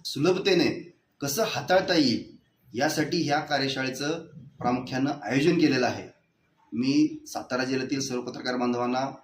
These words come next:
आवाहन करतो की आपण या कार्यशाळेचा लाभ घ्यावा. या कार्यशाळेत सहभागी होण्यासाठी एक Google फॉर्म,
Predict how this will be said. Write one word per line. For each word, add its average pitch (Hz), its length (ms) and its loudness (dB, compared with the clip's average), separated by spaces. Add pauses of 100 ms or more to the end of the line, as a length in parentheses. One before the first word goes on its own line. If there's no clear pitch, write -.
(340)
आवाहन 151 340 2
करतो 117 440 0 (320)
की 127 140 -4
आपण 143 420 2 (280)
या 120 120 2
कार्यशाळेचा 131 920 -2 (260)
लाभ 139 340 4
घ्यावा. 120 340 2 (680)
या 127 200 2
कार्यशाळेत 147 540 0
सहभागी 147 460 2
होण्यासाठी 139 680 2 (300)
एक 117 100 -4
Google 123 300 4
फॉर्म, 147 360 4